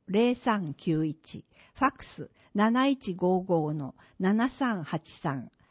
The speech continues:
メール、エヌオーエフユーケーユーアイアットマークエフエー数字の二ドット、ソーネットドッ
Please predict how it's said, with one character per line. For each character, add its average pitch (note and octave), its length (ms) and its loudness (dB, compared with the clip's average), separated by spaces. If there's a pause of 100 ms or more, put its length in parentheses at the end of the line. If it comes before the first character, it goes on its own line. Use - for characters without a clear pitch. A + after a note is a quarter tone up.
(220)
メ A3+ 300 4
ー G#3 40 2
ル、 F#3+ 240 0 (380)
エ A3+ 140 6
ヌ C4 220 6
オ C4 400 4
ー F3 40 0
エ F3+ 80 4
フ B3 220 -2
ユ A#3+ 320 2
ー C#3+ 40 -6
ケ A#3 360 2
ー A#3+ 140 2
ユ A#3 160 4
ー F3 140 0 (540)
ア F#3+ 140 2
イ D#3+ 140 -4 (260)
ア F#3+ 100 -2
ッ G3 60 -2 (120)
ト B3+ 100 4
マ B3+ 220 4
ー E3+ 40 -4
ク - 320 -14
エ F#3+ 120 2
フ B3+ 260 0
エ A#3 320 2
ー - 880 -20
数 C4 260 2
字 A3 160 0
の A3 140 2
二 G#3 320 0 (240)
ド G3 160 0
ッ G3 60 -6 (180)
ト、 A3 220 -2 (280)
ソ C#4 260 2
ー D4 40 4
ネ C#4 140 2
ッ C4 80 -2 (180)
ト - 180 -4 (380)
ド G3 160 0
ッ - 60 -6